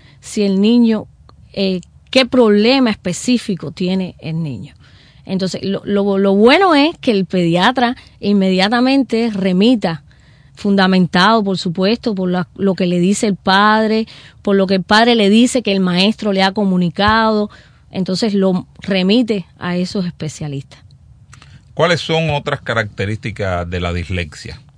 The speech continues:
Speaker 2: aparte de todas estas que hemos, eh, conversado,
Speaker 1: Bueno,
Speaker 2: en la manera de socializar, en la manera de desenvolverse el niño ante el resto de la familia, ante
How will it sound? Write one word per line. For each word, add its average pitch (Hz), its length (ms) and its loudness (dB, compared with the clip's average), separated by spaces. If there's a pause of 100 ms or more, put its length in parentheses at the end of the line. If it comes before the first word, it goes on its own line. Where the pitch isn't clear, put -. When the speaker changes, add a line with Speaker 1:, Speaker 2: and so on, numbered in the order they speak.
(120)
Speaker 2:
aparte 98 480 -6
de 95 160 -4
todas 95 320 -6
estas 95 240 -8
que 95 100 -10
hemos, 92 320 -4 (200)
eh, 85 200 -8
conversado, 92 520 -4
Speaker 1:
Bueno, 98 200 2 (260)
Speaker 2:
en 90 100 -8
la 90 100 -4
manera 101 440 -2
de 90 540 -4
socializar, 92 1120 -6
en 95 160 -4
la 87 80 -6
manera 92 480 -6
de 90 120 -6
desenvolverse 87 1300 -6
el 90 240 -4
niño 107 440 -2 (280)
ante 85 580 -8
el 80 140 -10
resto 98 480 -8
de 87 80 -6
la 82 60 -10
familia, 98 760 -6
ante 85 640 -8